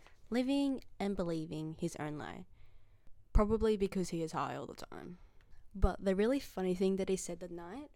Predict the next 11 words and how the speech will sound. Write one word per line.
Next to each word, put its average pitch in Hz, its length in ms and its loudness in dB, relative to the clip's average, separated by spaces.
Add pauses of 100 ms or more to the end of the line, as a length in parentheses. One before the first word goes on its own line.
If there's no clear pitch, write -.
(280)
was, 180 260 -10 (180)
"I'm 185 140 -2
forty-six-year-old 190 1120 0 (340)
and 196 120 4
I'm 185 80 2
homeless. 160 600 -4 (220)
Wasn't 190 340 4
homeless 202 220 4
four 202 160 0
years 185 200 0
ago." 165 360 -4